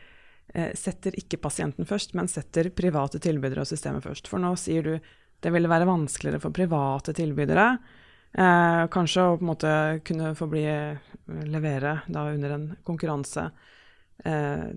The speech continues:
til de offentlige aktørene. Mens det som jeg sier er problemet, eh, et av, en av utfordringene med fritt behandlingsvalg har jo nettopp vært det at man har ikke kunnet ha kvalitetskontroll. Så man vet ikke om det tilbudet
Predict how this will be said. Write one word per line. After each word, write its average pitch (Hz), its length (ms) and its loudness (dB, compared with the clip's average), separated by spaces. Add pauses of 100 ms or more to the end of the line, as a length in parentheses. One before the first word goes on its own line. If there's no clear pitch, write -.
til 156 200 -2
de 160 80 -4
offentlige 151 460 -6
aktørene. 147 480 -2 (520)
Mens 185 200 4
det 170 180 4
som 180 340 -2
jeg 160 340 2
sier 165 300 0
er 156 80 2
problemet, 165 540 2 (680)
eh, 175 720 4
et - 260 -6
av, 170 200 0 (320)
en 175 160 0
av - 60 -2
utfordringene 160 600 -2
med 160 360 -2
fritt - 240 -8
behandlingsvalg 170 500 -2
har 190 120 0
jo 180 80 -2
nettopp 175 300 -4
vært 165 260 -4
det 156 160 0
at 156 160 -6
man 170 180 -4
har 156 200 -6
ikke 170 260 -8
kunnet 180 200 -4
ha 170 120 -8
kvalitetskontroll. 175 1160 -6 (460)
Så - 100 -6
man 208 140 8
vet 160 340 6
ikke 170 160 0
om 196 100 4
det 180 180 4
tilbudet 160 500 0